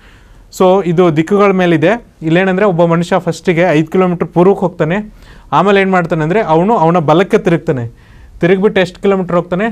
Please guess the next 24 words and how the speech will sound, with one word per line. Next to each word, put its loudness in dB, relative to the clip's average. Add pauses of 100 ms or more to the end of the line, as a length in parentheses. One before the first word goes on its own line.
(140)
ನಾಲ್ಕು 0
ಕಿಲೋಮೀಟರ್ 0
ಹೋಗ್ತಾನೆ. -4 (600)
ಮತ್ತೆ 0
ನಾಲ್ಕು 2
ಕಿಲೋಮೀಟರ್ 0
ಹೋದ್ಮೇಲೆ 2
ಅವನೇನು -2
ಮಾಡ್ತಾನೆ, -2
ಅವ್ನ 0 (100)
ಬಲಕ್ಕೆ, -2 (120)
ಅವನ 0
ಎಡಕ್ಕೆ 0
ಹೊಳ್ತಾನೆ. -2 (440)
ಇಲ್ಲೇನಿದೆ, 0 (300)
he -2
turns 0
left, -6 (540)
ಅವನ 2 (140)
ಎರಡು 0
ಕಡೆಗೆ 0 (240)
ಹೊಳ್ತಾನೆ, 0 (800)
ಆ, -6 (380)
ತಿರುಗ್ತಾನೆ. -2